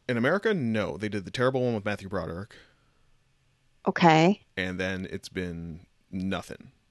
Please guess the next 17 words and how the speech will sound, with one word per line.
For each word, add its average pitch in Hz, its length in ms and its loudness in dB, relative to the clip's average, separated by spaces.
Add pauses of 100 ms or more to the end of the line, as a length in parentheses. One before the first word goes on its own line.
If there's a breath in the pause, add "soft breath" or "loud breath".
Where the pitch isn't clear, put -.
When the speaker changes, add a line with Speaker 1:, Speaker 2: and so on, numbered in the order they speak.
(460)
Speaker 1:
since - 420 -12 (240)
the 87 80 -8
one 87 120 -8
that 78 120 -10
came 95 160 -10
out 78 220 -10
in 71 300 -12
twenty - 300 -16
fifteen. - 360 -20 (1200)
Speaker 2:
Oh, 196 260 4
weird. 175 320 4
I 196 100 6
thought 220 200 4
there 190 120 8
were 175 100 6
more. 165 360 4 (600)
Speaker 1:
No, 170 300 -4